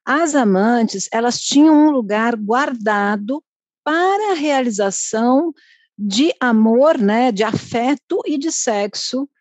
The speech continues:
principalmente da nobreza. Então, o papel da amante, o lugar da amante estava guardado, ele era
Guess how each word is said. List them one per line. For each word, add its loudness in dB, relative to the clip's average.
principalmente 4
da 2
nobreza. -2
Então, 0
o -8
papel -2
da 0
amante, 0
o -2
lugar -4
da -2
amante 2
estava -4
guardado, -4
ele 0
era 0